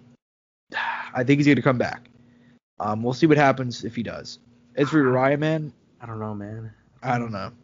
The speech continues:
Speaker 2: He's
Speaker 1: Such a
Speaker 2: turning thirty-seven this year. We know he's gonna be out for another year. He's gonna be thirty-eight. Next time we'll see him, he might be thirty-nine years old, Josh, and we're gonna be seeing a thirty-nine-year-old Chris Weidman with a neck fusion, uh, you know, a brand new,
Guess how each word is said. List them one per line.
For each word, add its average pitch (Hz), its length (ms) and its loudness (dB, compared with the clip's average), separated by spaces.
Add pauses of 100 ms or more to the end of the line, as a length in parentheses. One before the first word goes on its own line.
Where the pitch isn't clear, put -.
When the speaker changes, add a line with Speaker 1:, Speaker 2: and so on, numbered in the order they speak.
(960)
Speaker 2:
He's 139 100 -2
Speaker 1:
Such 151 120 2
a 165 40 10
Speaker 2:
turning 151 180 6
thirty-seven 143 520 4
this 139 220 0
year. 139 240 4
We 120 80 -2
know 127 80 0
he's 131 80 0
gonna 135 140 0
be 131 100 2
out 127 140 -2
for 135 60 -2
another 123 220 0
year. 123 200 2
He's 123 80 0
gonna 123 60 -6
be 120 80 2
thirty-eight. 123 440 2
Next 123 220 -6
time 131 120 2
we'll 117 100 0
see 117 180 0
him, 107 80 0
he 107 60 2
might 110 260 -2
be 113 80 0
thirty-nine 110 480 0
years 104 200 0
old, 104 200 -2
Josh, 98 280 -2
and 107 80 -4
we're 104 60 -2
gonna 107 120 -2
be 107 100 -2
seeing 107 260 -4
a 101 40 -4
thirty-nine-year-old 104 680 -2
Chris 101 240 -6
Weidman 104 380 -2
with 101 260 -4 (420)
a 101 100 -6
neck 117 260 2
fusion, 113 580 4 (400)
uh, 101 220 -2
you 101 180 -2
know, 101 140 2
a 95 40 0
brand 110 320 6
new, 107 260 4